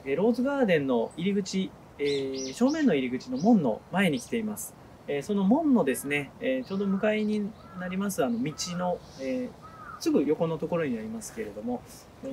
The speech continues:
今日はこちらですね、えー、実が、えー、たくさんなっていますので、えー、紹介をしたいと思います。今日はこの、これね、金柑ですね。あの、よく見かけますよね。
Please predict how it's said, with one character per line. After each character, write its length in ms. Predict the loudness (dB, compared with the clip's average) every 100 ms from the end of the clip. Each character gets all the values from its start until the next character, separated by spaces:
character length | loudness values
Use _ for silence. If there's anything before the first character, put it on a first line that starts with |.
| -2
今 100 | 4
日 40 |
は 200 | 6 6
こ 80 | 2
ち 100 | 2
ら 160 | 4 4
で 100 | 2
す 120 | -4
ね、 240 | -4 -4 -4
え 60 | -2
ー、 80 | -2
実 100 | -2
が、 240 | 0 -2 -4 -16 -20 -20 -20 -20 -20 -20 -20 -20 -18 -18 -20 -8
え 120 | -4
ー、 20 |
た 100 | -2
く 60 | 2
さ 100 | 4
ん 60 |
な 60 | 4
っ 60 | 4
て 60 |
い 80 | 4
ま 100 | 2
す 140 | -2
の 140 | -4 4
で、 200 | 4 4 -2
え 120 | -2
ー、 0 |
紹 200 | 0 0
介 180 | 2 4
を 40 | 2
し 100 | 4
た 120 | 4
い 60 |
と 120 | 4 0
思 160 | -2
い 40 | -6
ま 120 | -6
す。 120 | 0
今 100 | 8
日 40 | 10
は 120 | 10
こ 100 | 8
の、 240 | 6 4 2 -14 -20 -20 -12
こ 60 | -10
れ 80 |
ね、 60 | -8 -4
金 240 | 4 6 10
柑 160 | 8
で 100 | 8
す 100 | 4
ね。 180 | 4 2 -2 -20 -6
あ 120 | 2 4
の、 80 |
よ 100 | 4
く 240 | 8 6 6 0 -20 -10
見 100 | -4
か 100 | -2
け 80 | 2
ま 100 | 2
す 100 | 2
よ 60 | 2
ね。 160 | 2